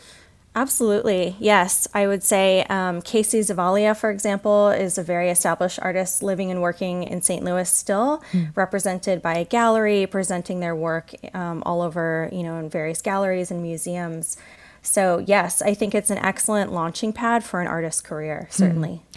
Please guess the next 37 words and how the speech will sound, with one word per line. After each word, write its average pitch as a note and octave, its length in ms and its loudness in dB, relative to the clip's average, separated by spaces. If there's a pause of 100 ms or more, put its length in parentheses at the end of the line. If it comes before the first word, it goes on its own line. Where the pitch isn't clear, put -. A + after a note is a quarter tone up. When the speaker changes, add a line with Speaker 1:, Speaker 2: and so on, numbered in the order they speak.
(200)
Speaker 2:
Did A3+ 160 4
you B3 100 6
get F#3+ 220 4
a G#3 60 6
lot E3+ 240 4
of E3+ 80 0
applications D#3+ 640 0
for D3+ 140 -2
this D3 240 -2
year's D3+ 280 -4
biennial? A#2+ 580 -6 (840)
Speaker 1:
Yes, D4+ 380 4
we C4+ 100 4
received C4+ 520 0
eighty-seven A3+ 580 2
applications. F#3+ 720 -2
Speaker 2:
Whoa. C4 460 8
Speaker 1:
And - 80 -8 (400)
yes, G#3 480 6
that G#3+ 180 6
was A3+ 180 4
back G#3+ 220 6
in G3+ 160 -2
April A3 520 4
of F#3 240 2
last F3 420 2
year. D#3+ 460 0
And F3+ 440 -4
it's F#3 160 -2
an G3 120 0
online F#3+ 400 2
process, F3 500 2
so E3+ 240 2
the E3 180 -2
applications F#3 640 -4
were D#3+ 140 -4
received E3+ 420 -6